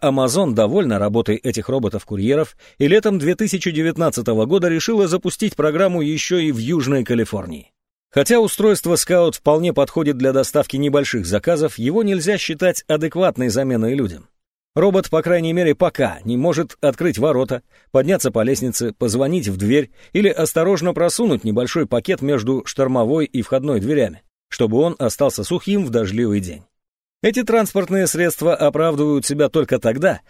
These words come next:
когда клиент находится дома, что ограничивает их практическую пользу. Что делать, если клиент не вышел? Как долго машина будет ждать? Amazon и другие считают,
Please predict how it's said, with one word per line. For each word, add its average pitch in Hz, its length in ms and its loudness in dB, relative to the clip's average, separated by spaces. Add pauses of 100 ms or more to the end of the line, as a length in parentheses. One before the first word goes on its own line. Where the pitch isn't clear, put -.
(200)
когда 156 280 2
клиент 180 420 0
находится 139 520 0
дома, 123 380 2 (120)
что - 220 -2
ограничивает 127 680 0
их - 260 -6
практическую 123 680 -2
пользу. 90 300 -10 (720)
Что - 200 0
делать, 226 360 2
если 190 260 0
клиент 190 420 0
не 180 120 2
вышел? - 480 -2 (400)
Как 240 240 0
долго 170 360 2
машина 139 360 -2
будет 139 240 -2
ждать? 135 400 -2 (520)
Amazon 127 560 2
и 143 80 0
другие 143 340 0
считают, 117 560 0